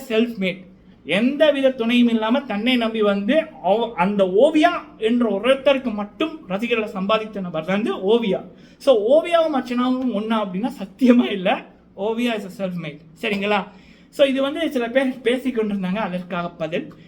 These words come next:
நீங்க உங்களோட கருத்துக்களை சொல்லுங்க. ஆஹ், அப்புறம் Bigg Boss ஓ டி டி, எனக்கு தெரிஞ்சு பிரதீப் and ஓவியா இந்த ஜூலை ஆற-, ஆஹ், நமக்கு வருகின்ற தகவலின்படி ஜூலை நடுவுல ஆரம்பிக்க சான்சஸ் இருக்கு அப்படின்றாங்க.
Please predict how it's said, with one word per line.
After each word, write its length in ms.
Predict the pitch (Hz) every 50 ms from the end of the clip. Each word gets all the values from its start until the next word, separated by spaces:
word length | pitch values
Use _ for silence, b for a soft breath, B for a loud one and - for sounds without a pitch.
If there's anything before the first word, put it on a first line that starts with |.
| B B B
நீங்க 320 | 175 202 277 330 339 339 349 320
உங்களோட 320 | 285 262 254 254 240 240
கருத்துக்களை 380 | 226 220 220 214 220 214 208 208
சொல்லுங்க. 340 | 202 202 185 180 180 190 202 247 269 - - - - -
ஆஹ், 280 | 208 202 202 196 196
அப்புறம் 280 | 196 214 214 247 247 240 220 202
Bigg 160 | 190 226 214 208
Boss 200 | 277 277 - - - - - - _ -
ஓ 140 | - 214 240
டி 160 | 240 247 247 240
டி, 120 | - 233 269 302 - - - - _ _ b b b b b b b b
எனக்கு 280 | 214 240 269 277 262 262
தெரிஞ்சு 440 | 247 262 277 277 285 294 285 320 330 339 339
பிரதீப் 400 | - 233 220 240 277 294 294 - - - -
and 320 | - 214 214 214 214 196 190 185 175 185
ஓவியா 340 | 196 214 208 208 196 190 185 - - - - _
இந்த 220 | - 208 196 190 202 196 196 190 185 185 180 180 165
ஜூலை 360 | 160 208 247 269 277 277 269 269 269 - - - _ _ -
ஆற-, 320 | - 180 208 214 220 202 160
ஆஹ், 320 | 170 180 180 180 180 180 180
நமக்கு 380 | 185 202 220 226 226 220 208 - -
வருகின்ற 320 | 190 202 233 233 233 226
தகவலின்படி 560 | 226 214 208 208 214 208 208 202 202 208 269 370 - - B B B B B B B -
ஜூலை 560 | 170 190 269 311 330 320 311 302 311 302 302
நடுவுல 400 | 269 240 226 233 233 240 240 247 247
ஆரம்பிக்க 440 | 226 214 214 220 220 214 208 226 220
சான்சஸ் 400 | 214 - 196 196 208 208 208 202
இருக்கு 220 | 190 190 190 185
அப்படின்றாங்க. 560 | 180 180 180 180 180 180 180 175 175 170 170